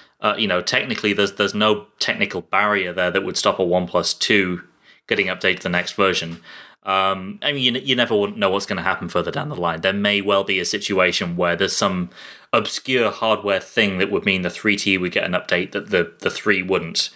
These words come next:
Um, but you, you really never know that, and we're talking years down the line here.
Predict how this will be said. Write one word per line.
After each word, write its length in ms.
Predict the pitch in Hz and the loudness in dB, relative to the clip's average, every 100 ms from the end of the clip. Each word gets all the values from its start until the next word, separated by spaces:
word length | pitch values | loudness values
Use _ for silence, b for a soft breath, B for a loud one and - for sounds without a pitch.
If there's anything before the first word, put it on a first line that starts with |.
| B B B - | B B B -2
Um, 400 | 95 92 90 87 | 0 0 -2 -2
but 240 | 113 113 - | 0 0 0
you, 280 | 120 120 120 | 0 0 -2
you 200 | 131 139 | -2 2
really 240 | 139 117 | 4 4
never 220 | 104 98 92 | 2 0 0
know 220 | 87 85 | 0 2
that, 200 | 82 90 | 0 0
and 80 | 95 | 0
we're 100 | 101 | 2
talking 420 | 120 110 98 90 | 2 2 0 -2
years 340 | 92 95 90 | 2 2 2
down 220 | 85 82 | 0 -4
the 60 | 78 | -4
line 260 | 80 80 82 | -6 -6 -4
here. 200 | - | -6